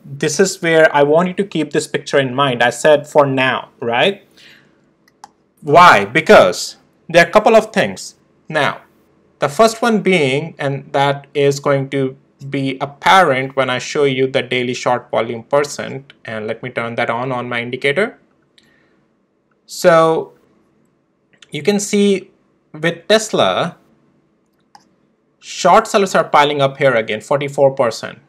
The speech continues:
short volume percent that has been coming, and then, uh,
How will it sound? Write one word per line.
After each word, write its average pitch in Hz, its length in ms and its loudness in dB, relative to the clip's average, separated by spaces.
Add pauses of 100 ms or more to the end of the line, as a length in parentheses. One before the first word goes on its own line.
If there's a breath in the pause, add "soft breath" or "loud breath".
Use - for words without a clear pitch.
(300)
short 127 360 -4
volume 127 260 -4
percent 123 320 -6
that 117 160 -4
has 123 200 -4
been 120 160 -12
coming, 135 440 -4 (540 soft breath)
and 131 260 -4
then, 139 500 2 (300)
uh, 151 120 -12